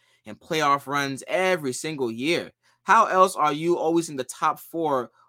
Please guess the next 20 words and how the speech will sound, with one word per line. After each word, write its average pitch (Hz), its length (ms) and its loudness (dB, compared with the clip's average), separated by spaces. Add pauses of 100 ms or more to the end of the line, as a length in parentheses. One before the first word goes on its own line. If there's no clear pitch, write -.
(140)
or 147 120 -6
projected 147 540 -6
top - 320 -6
four 131 560 -2 (380)
of 131 480 -2 (680)
teams 170 440 -2
in 135 100 -12
the 135 80 -8
country 139 420 -6
every 156 220 -2
single 143 260 -6
year? 139 300 -4 (1500)
Winning 143 200 -4
championships, 127 760 -10 (800)
winning 127 240 -6
bowls 120 560 -4 (720)
every 135 240 -2
year. 107 240 -6 (1000)
Come 269 140 -10
on. 90 180 -10